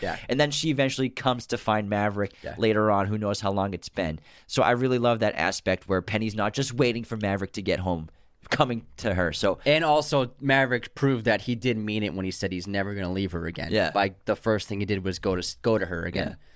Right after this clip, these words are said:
Speaker 1: So both of them, great character moments.
Speaker 2: And then they fly away, and it's so great.
Speaker 1: It's so
Speaker 2: Such
Speaker 1: touching.
Speaker 2: a great ending.
Speaker 1: Yeah.
Speaker 2: Beautiful.
Speaker 1: Lady Gaga songs
Speaker 2: Yeah.
Speaker 1: playing in
Speaker 2: With
Speaker 1: the
Speaker 2: the
Speaker 1: sunset.
Speaker 2: sunset and
Speaker 1: Oh
Speaker 2: the,
Speaker 1: my
Speaker 2: and
Speaker 1: God.
Speaker 2: the P, the P fifty-one flying around. I wonder if that's actually Tom in those, in those shots, probably.
Speaker 1: Oh, it is,
Speaker 2: 'Cause
Speaker 1: yeah.
Speaker 2: it's his, well, in the, in the sunset shots.
Speaker 1: It's gotta be.
Speaker 2: It's gotta be.
Speaker 1: It's gotta be.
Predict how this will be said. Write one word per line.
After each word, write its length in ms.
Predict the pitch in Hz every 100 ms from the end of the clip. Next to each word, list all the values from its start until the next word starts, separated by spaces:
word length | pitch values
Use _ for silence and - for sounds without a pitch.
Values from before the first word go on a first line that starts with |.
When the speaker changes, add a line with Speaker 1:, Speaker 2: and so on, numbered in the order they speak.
| -
Speaker 1:
So 120 | -
both 280 | 143 170 202
of 40 | 135
them, 160 | 107
great 260 | 104 113 -
character 320 | 107 98 -
moments. 320 | 90 85 98
Speaker 2:
And 60 | 143
then 80 | 151
they 80 |
fly 280 | 143 160 151
away, 340 | 151 147 147 131
and 80 | 117
it's 140 | -
so 340 | - 143 135
great. 320 | 123 113 110 107
Speaker 1:
It's 140 | -
so 160 | 185 170
Speaker 2:
Such 120 | 151
Speaker 1:
touching. 220 | 120 139
Speaker 2:
a 40 | 135
great 80 |
ending. 340 | 107 110 107 107
Speaker 1:
Yeah. 160 | 98 95
Speaker 2:
Beautiful. 480 | 147 143 - 139
Speaker 1:
Lady 220 | 139 175 156
Gaga 320 | 151 151 143
songs 480 | - 131 131 131 107
Speaker 2:
Yeah. 140 | 104
Speaker 1:
playing 340 | 131 131 127
in 60 | 120
Speaker 2:
With 140 | 127
Speaker 1:
the 60 | 131
Speaker 2:
the 120 | 131
Speaker 1:
sunset. 580 | 135 135 139 131 127 131
Speaker 2:
sunset 20 |
and 100 | 113
Speaker 1:
Oh 140 | 113 107
Speaker 2:
the, 40 |
Speaker 1:
my 100 | 90
Speaker 2:
and 100 | 107 104
Speaker 1:
God. 320 | 104 104 127
Speaker 2:
the 80 | 135
P, 60 | -
the 120 | 107
P 160 | 131
fifty-one 500 | 117 123 117 113 113
flying 380 | 107 113 110 104
around. 500 | 101 107 113 113 110
I 60 | -
wonder 160 | 135 135
if 180 | 104
that's 200 | - 104
actually 180 | 107 92
Tom 260 | 87 95 95
in 40 |
those, 300 | 85 90 - -
in 80 |
those 120 | 92 87
shots, 280 | 95 85
probably. 400 | - 98 90 82 82
Speaker 1:
Oh, 100 | 196
it 80 | 143
is, 200 | 143 -
Speaker 2:
'Cause 40 |
Speaker 1:
yeah. 140 | 117 -
Speaker 2:
it's 100 | -
his, 300 | 113 - -
well, 140 | 123
in 80 | 123
the, 180 | 110 -
in 120 | 101
the 60 | 104
sunset 360 | - 101 95 -
shots. 300 | 92 85 -
Speaker 1:
It's 100 | -
gotta 220 | 208 349
be. 140 | 80
Speaker 2:
It's 100 | 76
gotta 180 | - 80
be. 200 | 76 71 -
Speaker 1:
It's 100 | -
gotta 200 | - 87
be. 160 | 82